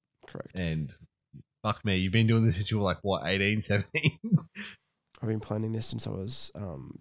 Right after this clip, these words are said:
Speaker 1: sixteen, actually. It
Speaker 2: Yeah,
Speaker 1: was
Speaker 2: like, we're,
Speaker 1: called,
Speaker 2: we're
Speaker 1: it was
Speaker 2: getting to,
Speaker 1: called
Speaker 2: like,
Speaker 1: Ennui Entertainment at the time.
Speaker 2: we're getting to, like, you know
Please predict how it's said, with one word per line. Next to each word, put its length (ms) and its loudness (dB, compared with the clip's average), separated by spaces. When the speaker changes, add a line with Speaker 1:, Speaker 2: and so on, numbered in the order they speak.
Speaker 1:
sixteen, 680 -6
actually. 400 -8
It 100 2
Speaker 2:
Yeah, 100 6
Speaker 1:
was 100 4
Speaker 2:
like, 160 4
we're, 160 6
Speaker 1:
called, 100 2
Speaker 2:
we're 80 8
Speaker 1:
it 20 10
was 260 8
Speaker 2:
getting 20 8
to, 60 10
Speaker 1:
called 100 8
Speaker 2:
like, 180 8
Speaker 1:
Ennui 260 8
Entertainment 460 2
at 60 -6
the 60 -8
time. 320 -4
Speaker 2:
we're 100 8
getting 260 6
to, 140 6
like, 320 6
you 100 0
know 260 2